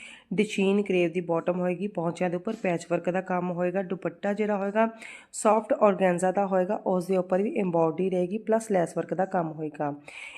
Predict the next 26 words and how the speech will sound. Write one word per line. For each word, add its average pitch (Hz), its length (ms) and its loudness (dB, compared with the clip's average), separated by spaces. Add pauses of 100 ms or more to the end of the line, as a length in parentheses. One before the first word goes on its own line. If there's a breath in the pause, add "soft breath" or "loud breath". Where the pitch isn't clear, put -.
(140 loud breath)
ਇਹ 226 140 8
ਜਿਹੜੇ 247 180 4
ਸੂਟ 240 300 0
ਹੋਣਗੇ 214 480 2
ਪਹਿਲਾਂ 196 280 2
ਤੁਹਾਨੂੰ 196 300 0
ਪਸ਼ਮੀਨਾ 180 580 0
ਦੇ 196 120 0
ਸੂਟ 196 280 -2
ਆਏ 180 180 6
ਸੀਗੇ, 202 380 0 (460 loud breath)
ਹੁਣ 240 180 8
ਇਹ 233 220 8
ਸੂਟ 208 340 -2
ਜਿਹੜੇ 196 220 4
ਆ 170 100 4
ਗਏ 165 140 0
ਜੀ 175 120 -2
ਨੇ 254 100 2
ਕਟਰਾਈ 175 500 2
ਵਿੱਚ। 147 280 -2 (460 loud breath)
ਬਹੁਤ 180 380 2
ਹੀ 226 60 -2
ਸੋਹਣੇ 220 260 0
ਕਲਰ 202 320 2 (100)
ਹੋਣਗੇ, 202 400 0